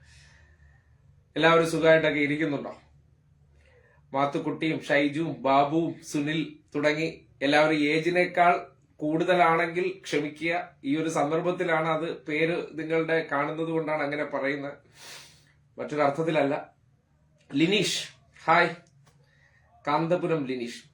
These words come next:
നിങ്ങളുടെയൊക്കെ അഭിപ്രായം കൂടി ഒന്ന് പറഞ്ഞാൽ കൊള്ളാം. അപ്പോ നമുക്ക് സ്കൂളുകളിൽ ബാക്ക് ബെഞ്ചുകൾ വേണ്ട എന്ന് ഒരു,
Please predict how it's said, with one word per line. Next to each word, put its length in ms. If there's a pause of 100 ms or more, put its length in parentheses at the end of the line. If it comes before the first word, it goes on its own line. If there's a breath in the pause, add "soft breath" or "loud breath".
(1500)
നിങ്ങളുടെയൊക്കെ 380
അഭിപ്രായം 540
കൂടി 280
ഒന്ന് 160
പറഞ്ഞാൽ 340
കൊള്ളാം. 240
അപ്പോ 480
നമുക്ക് 480 (120)
സ്കൂളുകളിൽ 640
ബാക്ക് 380
ബെഞ്ചുകൾ 520
വേണ്ട 380
എന്ന് 320
ഒരു, 720